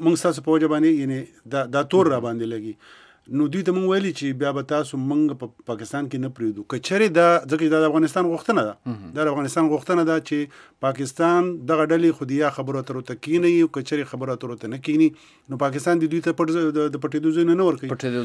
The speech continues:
Speaker 2: ځای نه ورکوي. او
Speaker 1: د
Speaker 2: دا
Speaker 1: دغه
Speaker 2: په دې باندې موافقه هم سوې ده، که نه؟
Speaker 1: په دې موافقه شوې ده.
Speaker 2: مهم.
Speaker 1: بیا د څلورو ملکونو دا چې کومه، ا، غونډه شوې وه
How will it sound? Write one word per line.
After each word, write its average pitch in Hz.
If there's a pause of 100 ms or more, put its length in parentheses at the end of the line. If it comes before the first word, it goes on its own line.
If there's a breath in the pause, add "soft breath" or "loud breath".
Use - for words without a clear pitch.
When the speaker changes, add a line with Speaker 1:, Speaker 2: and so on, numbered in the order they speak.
Speaker 2:
ځای 104
نه 107
ورکوي. 107
او 156
Speaker 1:
د -
Speaker 2:
دا 226
Speaker 1:
دغه 247
Speaker 2:
په 202
دې 190
باندې 185
موافقه 135
هم 135
سوې 107
ده، 98
که 131
نه؟ 202 (360)
Speaker 1:
په 156
دې 165 (100)
موافقه 147
شوې 226
ده. 226
Speaker 2:
مهم. 175
Speaker 1:
بیا 175
د 147
څلورو 175 (120)
ملکونو 170
دا 151
چې 135
کومه، 147
ا، 135
غونډه 165
شوې 175
وه 170